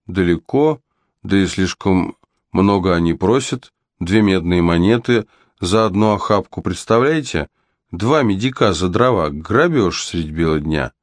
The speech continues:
«Сочувствую. Но что насчет повозки?» «Ну так вот,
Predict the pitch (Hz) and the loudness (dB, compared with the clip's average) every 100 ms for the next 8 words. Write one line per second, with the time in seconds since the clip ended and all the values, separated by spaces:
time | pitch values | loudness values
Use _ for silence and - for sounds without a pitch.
0 | _ _ _ _ _ _ _ _ - - | _ _ _ _ _ _ _ _ -16 -4
1 | 120 123 127 120 - - 120 98 76 - | -2 0 0 0 -2 0 2 2 -2 -8
2 | _ _ _ _ _ _ _ _ - 92 | _ _ _ _ _ _ _ _ -2 2
3 | 92 90 - 135 139 110 113 - - 139 | 4 2 0 0 0 0 -2 -2 0 0
4 | 120 87 - - _ _ _ _ _ _ | 0 -4 -10 -18 _ _ _ _ _ _
5 | _ _ _ _ - 196 220 214 202 127 | _ _ _ _ -4 -2 -2 0 2 4
6 | 95 73 | 2 0